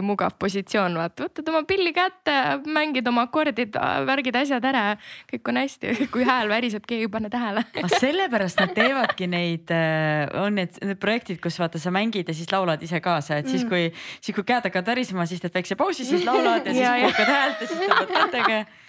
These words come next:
Speaker 2: Strateegia.
Speaker 3: Smart.
Speaker 2: Jaa.
Speaker 1: Võib-olla
Speaker 3: Smart.
Speaker 1: see võib toimida, aga ei pruugi, ma ei tea. <laughs>
Speaker 2: No mulle tundub, et, äh, sa oled üsna kindel selles, mida, mida sa praegu teed ja et, äh, see,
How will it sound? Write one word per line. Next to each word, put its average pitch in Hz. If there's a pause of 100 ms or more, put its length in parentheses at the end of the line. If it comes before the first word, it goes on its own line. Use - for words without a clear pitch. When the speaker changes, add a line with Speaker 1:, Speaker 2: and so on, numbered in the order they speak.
(460)
Speaker 2:
Strateegia. 285
Speaker 3:
Smart. 247
Speaker 2:
Jaa. 156
Speaker 1:
Võib-olla 214
Speaker 3:
Smart. 208
Speaker 1:
see 220
võib 262
toimida, 185 (120)
aga 190
ei 190
pruugi, 180 (180)
ma 202
ei 190
tea. 190 (400)
<laughs> -
Speaker 2:
No 190
mulle 294
tundub, 254
et, 170
äh, 170
sa 165
oled 196
üsna 220 (180)
kindel 233
selles, 196
mida, 175 (260)
mida 160
sa 156
praegu 170
teed 254
ja 165
et, 156
äh, 156
see, 175